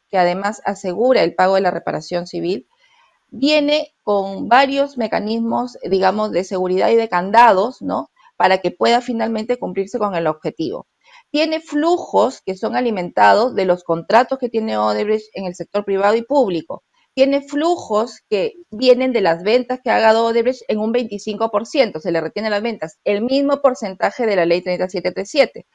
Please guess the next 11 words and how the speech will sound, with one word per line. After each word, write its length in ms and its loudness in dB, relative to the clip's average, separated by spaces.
es 180 -4
el 120 0
mismo 280 -2
que 100 -4
se 100 -4
ha 40 -6
trasladado 520 2
para 120 -6
este 160 -12
fideicomiso 720 -8
contractual. 680 -2